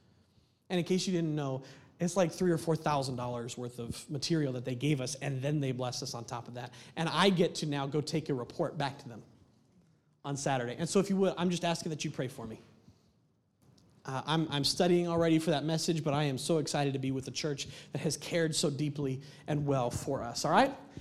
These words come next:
Hey, stand to your feet with me. I'm gonna pray over you, and then we're gonna get out of here. Father, I'm so grateful that you have not left anything out of your plan for us. I'm grateful that when we look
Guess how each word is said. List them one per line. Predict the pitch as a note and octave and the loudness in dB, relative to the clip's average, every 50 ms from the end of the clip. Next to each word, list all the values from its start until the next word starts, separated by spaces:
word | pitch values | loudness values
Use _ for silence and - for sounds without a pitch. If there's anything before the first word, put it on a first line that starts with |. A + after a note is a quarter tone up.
| - - | -4 2
Hey, | - A#3+ G3 D#3+ - - | 4 4 4 4 2 -4
stand | - - - B3 B3+ B3+ | -2 4 8 8 10 10
to | B3 A#3+ | 10 8
your | A#3 A3 | 8 8
feet | - - A3+ G#3 | 8 6 6 8
with | G3 G3 F#3 | 8 6 8
me. | F#3+ G3 F#3+ F#3+ F#3+ - | 8 6 6 4 4 4
I'm | F#3 | 6
gonna | G3+ F#3+ F3 | 8 8 8
pray | - - G3+ G3 G3 | 6 6 8 8 8
over | G3 F3+ F#3 | 8 8 6
you, | F#3+ F#3+ F#3 F3 - | 6 6 6 6 6
and | E3+ E3+ | 4 2
then | E3 E3 D#3+ | 4 4 4
we're | E3 E3 E3 | 4 4 4
gonna | D#3+ E3 D3+ D3 | 4 2 0 2
get | C#3 C#3+ | 2 2
out | C#3 C#3 C#3 | 2 2 0
of | C#3 C3+ | 0 0
here. | C#3 C#3+ C#3 | 0 -2 0
Father, | C#3 - G3 F#3 F#3 F3+ F#3+ G3 - - - - - - - - - - - - - - - - - - - - _ _ _ | 4 6 6 8 8 8 6 4 2 -2 -8 -10 -10 -12 -16 -14 -12 -10 -10 -10 -10 -12 -14 -20 -20 -20 -20 -20 _ _ _
I'm | - F#3 F3+ E3+ | 0 2 2 2
so | - - - G#3+ F#3+ | 4 8 8 8 8
grateful | E3+ F3 F3+ D#3+ D#3 - - C#3 C3+ - - - - - - - - - - - - - - - | 8 6 4 4 4 0 -2 -2 -4 -4 -6 -10 -12 -14 -18 -20 -20 -20 -20 -20 -20 -16 -8 -4
that | E3+ D#3+ - - | -4 -2 2 4
you | F#3+ A3 | 4 6
have | A#3 - - G#3 G3+ F3 E3 D#3+ | 4 4 4 4 6 6 6 4
not | E3+ D#3+ E3 E3 F3+ F#3+ G3 F#3+ - - - - - - | 2 2 2 2 2 2 0 0 -2 -6 -16 -20 -16 -10
left | - D#3 D#3 E3+ F3 E3 D#3 - - - - - - - - - - | -6 0 2 4 4 4 2 0 -2 -8 -14 -14 -14 -14 -10 -4 2
anything | F3+ G#3 A3 A3 F#3+ D3+ D3 - - E3 C#3 C3 C#3 - - - | 4 6 6 6 6 4 0 -2 -4 -4 -2 -2 -2 -4 -2 -2
out | E3 D#3+ D3 - - | 0 2 2 0 0
of | C#3+ C#3 C3+ | -2 -2 -2
your | C#3+ C#3 | -2 -4
plan | - - E3+ C#3+ C3+ - | -4 -6 -6 -6 -6 -6
for | - C3+ A#2+ | -8 -8 -8
us. | A2 - - - - - - - - - - - - - - - - - _ _ _ _ - - - - - - - - - - - | -8 -6 -6 -8 -8 -8 -12 -18 -20 -20 -20 -20 -20 -20 -20 -20 -20 -20 _ _ _ _ -20 -20 -20 -20 -20 -20 -20 -20 -20 -12 -4
I'm | - F3 G3 | 0 2 6
grateful | F3+ A3 A#3+ A#3 - G#3+ | 8 8 8 6 6 2
that | G3 F3 | 4 4
when | E3 F3 F#3 | 4 4 4
we | F#3 F3+ | 6 4
look | E3+ E3 F3+ G#3 G#3+ G#3 - | 6 6 6 6 4 4 0